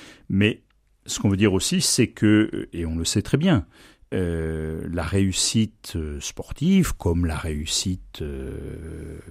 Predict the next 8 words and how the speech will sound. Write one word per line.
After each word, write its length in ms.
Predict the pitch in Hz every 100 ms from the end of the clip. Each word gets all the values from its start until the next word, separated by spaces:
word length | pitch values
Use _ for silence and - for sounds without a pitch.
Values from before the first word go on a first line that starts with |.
| 82 85 82 80
dans 400 | 80 71 76 80
une 260 | 82 85
vie 360 | 85 80 90 87
professionnelle, 880 | - - - - 104 139 170 160 131
comme 300 | - 92 85
la 100 | 71
réussite, 920 | 85 80 78 - - 104 101 _ -
euh, 480 | 76 73 69 98 101